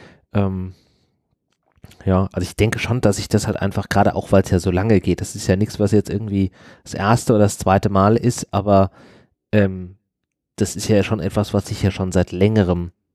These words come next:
da hin und her bewegt. Das hat ja in der zweiten Liga schon angefangen. Und ich glaube einfach schon, dass das Auswirkungen auf die Spieler hat. Also d-,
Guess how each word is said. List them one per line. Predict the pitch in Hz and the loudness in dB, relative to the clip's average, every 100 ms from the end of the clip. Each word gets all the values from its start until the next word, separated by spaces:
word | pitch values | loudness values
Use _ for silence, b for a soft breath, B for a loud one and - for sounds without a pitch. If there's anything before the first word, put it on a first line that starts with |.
| _ _ _ b b - | _ _ _ b b 0
da | 98 | 2
hin | 92 101 | 4 2
und | 98 | 0
her | 87 92 | 2 2
bewegt. | 92 90 92 - | 2 2 2 0
Das | 87 | -2
hat | 95 | 0
ja | 101 | 0
in | 92 | 2
der | 90 | 0
zweiten | 92 95 | 0 0
Liga | 95 87 90 | 0 0 2
schon | 82 90 | 0 -4
angefangen. | 90 90 92 95 101 b b b b b b b b b b _ _ _ _ - | -6 -6 -4 -4 -6 b b b b b b b b b b _ _ _ _ -10
Und | - | -8
ich | 90 | -6
glaube | 82 98 110 | -2 0 2
einfach | 101 101 98 | 0 0 -2
schon, | - 110 | 0 2
dass | 101 - | 2 2
das | 101 | 0
Auswirkungen | - 98 113 - 101 101 95 | -2 -6 -4 0 -2 0 -6
auf | - 95 | -6 -6
die | - 95 | -4 -6
Spieler | - 92 87 | -6 -4 -2
hat. | 90 - | -2 -2
Also | 85 87 - - | -4 -6 -10 -16
d-, | - | -14